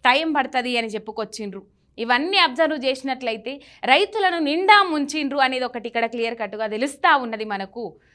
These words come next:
ఆ రైతు రుణమాఫీ ముచ్చట మీద కామారెడ్డి జిల్లా పొల్కంపల్లి అంటే లింగంపల్లి మండలం పొల్కంపేట గ్రామంలో ఆ రైతు, ఆ, పొలంలా ఎర్ర జెండాలు వాతిండ్రు బ్యాంక్ ఆఫీసర్లు. ఇది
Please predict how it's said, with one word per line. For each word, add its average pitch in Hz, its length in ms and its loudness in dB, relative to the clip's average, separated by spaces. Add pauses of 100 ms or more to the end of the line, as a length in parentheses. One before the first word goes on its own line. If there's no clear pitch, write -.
(200)
ఆ 240 120 8
రైతు 302 340 2
రుణమాఫీ 359 640 6
ముచ్చట 311 380 -2
మీద 262 460 0 (600)
కామారెడ్డి 370 600 6
జిల్లా 311 380 0 (220)
పొల్కంపల్లి 311 680 2 (100)
అంటే 285 140 -4
లింగంపల్లి 359 640 2
మండలం 311 540 0 (240)
పొల్కంపేట 339 560 0
గ్రామంలో 277 680 2 (340)
ఆ 254 120 6
రైతు, 339 720 2 (240)
ఆ, 226 260 2
పొలంలా 302 720 6 (140)
ఎర్ర 269 300 4
జెండాలు 311 520 4
వాతిండ్రు 302 720 0
బ్యాంక్ 262 360 0
ఆఫీసర్లు. 254 460 -6
ఇది 359 260 -2